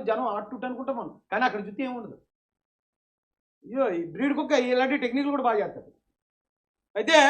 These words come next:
ఈడు బతికిది ఐదు పైసలు ఈడు బతుకు. ఈడు చంద్రబాబు నాయుడు గారిని, లోకేష్ గారిని, పవన్ కళ్యాణ్ గారిని పరిగెట్టించేస్తారట. వాళ్ళు తలుచుకుంటే సున్నం అయిపోతారు నువ్వు. ఆ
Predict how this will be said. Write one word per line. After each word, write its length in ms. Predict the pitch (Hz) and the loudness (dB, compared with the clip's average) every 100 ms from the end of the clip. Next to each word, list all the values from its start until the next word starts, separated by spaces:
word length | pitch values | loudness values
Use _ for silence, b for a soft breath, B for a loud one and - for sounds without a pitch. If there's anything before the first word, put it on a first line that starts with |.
| 294 269 | 6 2
ఈడు 120 | 240 | 2
బతికిది 360 | 247 247 285 269 - 233 | 2 4 0 0 0 -2
ఐదు 100 | 233 | 2
పైసలు 240 | 233 240 254 | 0 2 -2
ఈడు 100 | 202 | -2
బతుకు. 240 | 185 143 143 - _ _ _ _ _ _ _ | -4 -6 -14 -16 _ _ _ _ _ _ _
ఈడు 220 | 233 320 330 247 | 0 4 4 2
చంద్రబాబు 360 | 226 269 294 | 2 4 4
నాయుడు 220 | 294 294 285 | 4 4 4
గారిని, 300 | 294 285 349 381 359 - - - | 4 2 0 -2 -4 -8 -14 -4
లోకేష్ 380 | 208 214 269 254 269 | -4 2 2 4 2
గారిని, 260 | 269 302 392 - _ 170 | 2 0 -6 -14 _ -2
పవన్ 240 | 208 254 | 0 0
కళ్యాణ్ 200 | 262 262 | -2 -2
గారిని 160 | 285 - | -2 -4
పరిగెట్టించేస్తారట. 640 | 202 240 214 214 196 156 - _ _ _ _ _ _ _ _ _ - | -6 -8 -10 -10 -10 -14 -16 _ _ _ _ _ _ _ _ _ -2
వాళ్ళు 180 | 180 185 | -2 0
తలుచుకుంటే 460 | 180 - - 277 220 202 220 - _ _ _ _ _ _ _ _ _ _ _ _ _ | -4 -6 -2 2 2 2 -4 -10 _ _ _ _ _ _ _ _ _ _ _ _ _
సున్నం 260 | 180 196 233 | -10 -6 -6
అయిపోతారు 340 | 226 226 233 208 | -4 -6 -4 -6
నువ్వు. 160 | 151 110 - _ _ _ _ _ _ _ _ | -8 -14 -20 _ _ _ _ _ _ _ _
ఆ 160 | 143 | 0